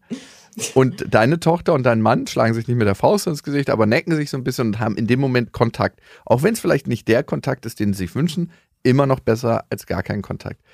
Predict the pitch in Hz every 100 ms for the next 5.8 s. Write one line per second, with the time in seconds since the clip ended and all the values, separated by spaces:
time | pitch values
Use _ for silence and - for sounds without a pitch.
0 | _ - 113 139 143 131 120 110 117 143
1 | 131 147 165 - 113 127 - 113 98 -
2 | 98 90 90 87 82 - 95 - - -
3 | 101 - - _ _ - 110 110 104 110
4 | 104 101 _ 98 101 117 160 - - 123
5 | 113 110 104 - 123 95 90